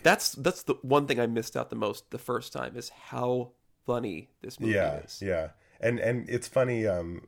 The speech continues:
Speaker 2: in the, the interview he did after the, the movie, uh,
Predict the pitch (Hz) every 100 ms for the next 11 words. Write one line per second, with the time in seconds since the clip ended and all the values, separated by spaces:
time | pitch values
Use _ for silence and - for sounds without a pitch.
0 | - 104 98 95 85 - 92 95 87 85
1 | - - 101 104 98 95 92 90 90 80
2 | 78 85 - 87 76 82 - - 87 85
3 | 87 85 82 80 _ _ _ _ _ -
4 | 95 82 80